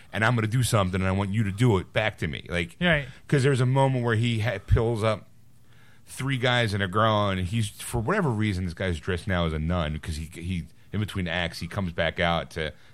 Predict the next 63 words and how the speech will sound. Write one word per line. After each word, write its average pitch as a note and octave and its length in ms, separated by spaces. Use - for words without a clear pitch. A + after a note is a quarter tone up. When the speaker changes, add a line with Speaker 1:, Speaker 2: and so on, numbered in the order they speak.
Speaker 1:
kinda F2+ 220
keep - 320
the F2+ 100
audience E2+ 520
warmed F#2 400
up F#2 300
while E2 160
Speaker 2:
Yeah. D2 200
Speaker 1:
they F2+ 120
get E2 140
ready E2+ 260
for D#2+ 100
the D#2+ 80
next D#2+ 320
act. G2+ 400
So - 200
he C3 100
gets B2 220
his G2 140
girl, C3+ 640
these G#2+ 220
three A#2+ 160
guys, A#2 440
and G2 140
he's G#2 220
dressed B2+ 360
like G3+ 120
a D#3 60
nun A2 280
in F#2+ 80
a D#2 100
habit F#2 360
for - 180
whatever F3+ 500
reason, C#3 360
and A2+ 80
he's A#2+ 140
trying C#3+ 260
to C#3 60
get B2+ 240
these A#2 140
guys A#2 260
Speaker 2:
Scary A3+ 280
Speaker 1:
to G#3 60
Speaker 2:
nuns G3 320
are D#3+ 80
in E3+ 240
this D#3+ 260
year, C#3 160
Speaker 1:
Yeah, B2+ 60
Speaker 2:
apparently. C#3+ 360
Speaker 1:
you - 40
know F#3+ 140
what? G#3+ 200
You're E3 140
right. C#3 280
Now B2+ 140
that F3 80
I - 40
Speaker 2:
Yeah. D#3 100
Speaker 1:
think D3 120
about A#2 260
it. - 80